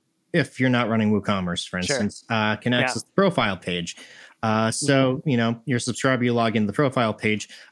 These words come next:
Speaker 1: uh, but let's say the nonce only shows up on an admin page for, uh,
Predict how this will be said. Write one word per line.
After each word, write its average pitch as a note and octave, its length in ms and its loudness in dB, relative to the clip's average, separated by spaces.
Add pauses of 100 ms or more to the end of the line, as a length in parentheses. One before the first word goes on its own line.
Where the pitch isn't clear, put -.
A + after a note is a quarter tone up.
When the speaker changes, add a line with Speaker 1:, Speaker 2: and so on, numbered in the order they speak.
Speaker 1:
uh, A2+ 160 2
but A#2+ 140 0
let's D3 180 0
say F3+ 120 2
the C#3+ 120 2
nonce B2+ 320 0
only A#2+ 280 0
shows B2 340 -2
up A#2 320 -2
on G#2+ 840 0
an A#2 100 0
admin A2+ 400 2
page G#2+ 400 -2
for, G#2+ 500 -2 (160)
uh, G2+ 280 0